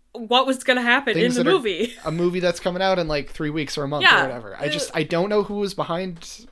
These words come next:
Speaker 2: marketing for this, but it was just too much.
Speaker 1: I
Speaker 2: It
Speaker 1: mean, I know with, with marketing, with something like this, you want to market the monsters.
Speaker 2: Sure.
Speaker 1: And, you know,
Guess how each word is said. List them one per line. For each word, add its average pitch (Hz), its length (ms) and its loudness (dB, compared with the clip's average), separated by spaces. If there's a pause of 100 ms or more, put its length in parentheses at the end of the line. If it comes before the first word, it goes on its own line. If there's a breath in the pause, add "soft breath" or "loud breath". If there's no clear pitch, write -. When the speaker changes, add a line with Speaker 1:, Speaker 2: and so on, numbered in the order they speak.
(300)
Speaker 2:
marketing 202 520 -2
for 254 120 -8
this, 269 220 -4
but 151 340 0
it 156 120 -6
was 156 180 -6
just 147 280 -8
too 190 160 -6
much. - 680 -6
Speaker 1:
I 262 60 0
Speaker 2:
It - 40 2
Speaker 1:
mean, 339 140 2
I 311 120 2
know 277 300 0
with, 262 340 -4 (260)
with 214 180 -4
marketing, 226 760 -6 (280)
with 208 220 -2
something 214 280 -8
like 196 200 -8
this, 208 220 -4 (100)
you 208 240 -6
want 185 380 -4
to 202 120 -6
market 165 640 -6 (140)
the 180 160 -6
monsters. 165 800 -8
Speaker 2:
Sure. - 320 -10
Speaker 1:
And, 170 360 -6
you 190 140 -10
know, 160 200 -8